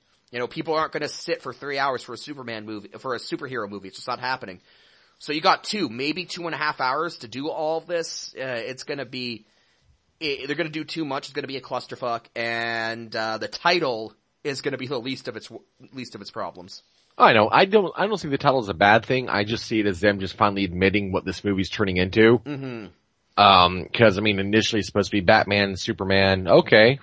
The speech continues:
Speaker 2: fine. And then, you know, more things come out, more things come out, more things come out. We're like, "Just make it a goddamn Justice League movie, why don't you?"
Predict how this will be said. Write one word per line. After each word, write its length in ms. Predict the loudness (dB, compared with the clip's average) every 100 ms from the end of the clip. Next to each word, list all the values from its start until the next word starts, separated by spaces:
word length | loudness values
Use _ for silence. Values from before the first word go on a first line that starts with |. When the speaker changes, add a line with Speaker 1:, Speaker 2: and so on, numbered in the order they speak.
| 6
Speaker 2:
fine. 460 | 8 8 6 0 -8 _ _ _ _ _
And 120 | 4 6
then, 280 | 6 6
you 100 | 4
know, 140 | 6 6
more 280 | 6 6 6
things 300 | 4 0 2
come 220 | 4 6
out, 140 | 6
more 220 | 6 4
things 280 | 4 0 -2
come 240 | 0 2 4
out, 160 | 2
more 240 | 4 2 4
things 280 | 0 -2
come 260 | -2 2 4
out. 120 | 6
We're 100 | 6
like, 220 | 6 4 2 _ _ _ _ _ _ _ _ _ -2
"Just 260 | 0 0 -8 _
make 340 | 0 4 4 4
it 80 |
a 80 | 2 0 _
goddamn 580 | 4 6 6 6 6 4
Justice 460 | 4 4 4 -2 -2
League 160 | -2
movie, 280 | 0 0 0
why 180 | 2 2
don't 280 | 0 -2
you?" 80 | -2